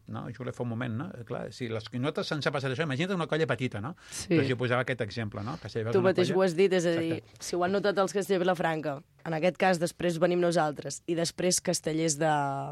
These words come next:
Speaker 2: de Castelldefels,
Speaker 1: Mhm.
Speaker 2: jo també m'ho paro a pensar i dic, és que com, com no, no em surten els números, com, com poden fer castells, no? I vull dir que crec que també s-, s'ha, s'ha de valorar la feina d'aquestes persones,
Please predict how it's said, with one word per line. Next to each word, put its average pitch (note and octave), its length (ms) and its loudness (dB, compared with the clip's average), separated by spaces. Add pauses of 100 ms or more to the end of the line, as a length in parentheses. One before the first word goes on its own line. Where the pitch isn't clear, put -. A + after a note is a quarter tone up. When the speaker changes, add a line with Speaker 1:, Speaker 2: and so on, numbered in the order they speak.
(180)
Speaker 2:
de D#3+ 100 -4
Castelldefels, E3 760 0 (140)
Speaker 1:
Mhm. G2 160 -2
Speaker 2:
jo F3 80 4
també F#3 160 6
m'ho F3+ 120 6
paro F3 180 6
a E3+ 40 0
pensar F3 320 2
i - 20 2
dic, D#3 280 -2
és D#3 120 -6
que D3 240 -2 (520)
com, F3+ 240 2
com F#3 200 2 (160)
no, F#3 200 4
no G3 120 6
em G3+ 80 6
surten A3+ 340 4
els E3+ 180 2
números, G3+ 380 2
com, F#3 220 0
com F#3+ 300 -2
poden G3+ 220 4
fer G3+ 120 -2
castells, E3+ 480 0
no? E3+ 200 -2 (640)
I F#3+ 80 4
vull F#3 100 6
dir F#3 100 6
que F#3 80 6
crec F3+ 180 2
que G#3 100 6
també F#3 300 6
s-, F#3+ 240 4
s'ha, D#3+ 580 4
s'ha D#3 180 0
de D3+ 100 4
valorar E3+ 320 6
la D#3+ 80 4
feina D#3 300 0
d'aquestes D#3 480 -2
persones, D3 640 -4